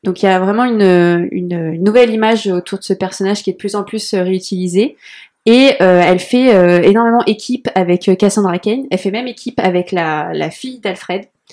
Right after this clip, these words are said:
euh, Julia, qui, qui est présente, euh, sur, euh, sur une des séries, dans le Joker, si je me souviens bien. Euh, la, le, la représence aussi de Spoiler, qui, euh, à la base, euh, est, est encore pensée comme juste la petite copine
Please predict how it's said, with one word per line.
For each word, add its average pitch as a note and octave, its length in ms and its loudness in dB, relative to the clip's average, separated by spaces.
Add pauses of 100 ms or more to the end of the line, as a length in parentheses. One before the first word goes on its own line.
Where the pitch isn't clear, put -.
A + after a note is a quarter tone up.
(260)
euh, F3+ 100 0
Julia, F#3+ 380 -4
qui, E3+ 400 -4
qui E3+ 180 -2
est E3 60 -2
présente, F#3+ 480 -4
euh, E3 160 0
sur, E3+ 240 -8
euh, D#3+ 240 -4
sur F3+ 260 -2
une G3+ 120 -2
des F#3 100 0
séries, G3 400 -4 (280)
dans F#3 120 4
le F3+ 100 6
Joker, F#3+ 380 -2
si - 140 -2
je F#3+ 40 2
me F3 60 -2
souviens F3 260 -4
bien. G3+ 220 -4 (320)
Euh, E3+ 300 4
la, E3+ 280 2
le, E3 260 0
la F3 120 2
représence A#3 540 0
aussi G#3 180 -4
de G3 140 -2
Spoiler, F#3+ 400 2 (200)
qui, G3+ 300 -2
euh, E3 240 0
à F3 140 -2
la F3 100 0
base, G3+ 320 0
euh, E3 240 -2 (260)
est, F#3+ 300 -4
est F#3 60 4
encore A#3+ 320 -2
pensée A3+ 480 -4
comme F3+ 200 -2
juste A3+ 300 -10
la E3+ 100 -6
petite G3+ 360 -10
copine G#3 480 -4